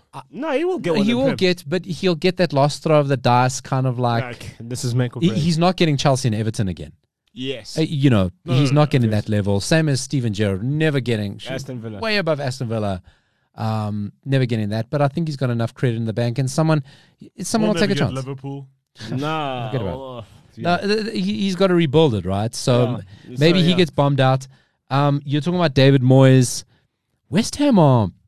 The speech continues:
Speaker 2: Jeez, bro.
Speaker 1: man, West Ham are just West Ham. I mean, it's like
Speaker 2: They're West Hamming now,
Speaker 1: they're
Speaker 2: eh?
Speaker 1: just West Hamming. Like, they're, that's just them, isn't it?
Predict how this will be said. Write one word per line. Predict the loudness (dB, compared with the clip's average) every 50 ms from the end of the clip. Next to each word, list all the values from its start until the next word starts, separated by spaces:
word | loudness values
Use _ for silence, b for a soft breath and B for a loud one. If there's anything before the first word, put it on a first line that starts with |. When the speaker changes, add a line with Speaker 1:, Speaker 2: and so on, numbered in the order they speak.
| _ _ _ _ _ -20
Speaker 2:
Jeez, | -16 -14 -14 -14 -14 -16 -18 -20 -20 -20
bro. | -14 -8 -4
Speaker 1:
man, | 0 2 4 4 4
West | 4 2 2 2
Ham | 0 2 2
are | 2
just | 2 0 -2 -4 -4
West | -6 -8 -8 -8 -10 -12
Ham. | -10 -10 -8 -8 -8 -10
I | -8
mean, | -6 -6 -4 -4
it's | -4 -6 -4 -2
like | 0 0 0
Speaker 2:
They're | 0 0 0
West | 0 0 -2 -2 -2
Hamming | -4 -2 -4 -4 -6
now, | -6 -2
Speaker 1:
they're | -2 -2
Speaker 2:
eh? | -2
Speaker 1:
just | -2 -2 -2 0
West | 2 2 2 2 0
Hamming. | 0 0 2 2 0 -2 -2 -2
Like, | -2 -4 -4 -2
they're, | -2 0 2 2 2 2 2 2 2 0 -2 -4 -10 _ _ _ _ _ _ _ _ _ _ _ _ _ _ _ _ -4
that's | -4 -2 -2 -2
just | -4 -2 2
them, | 4 4 4 4 0 -4 -6
isn't | -4 -2 0 -2
it? | -2 -4 -10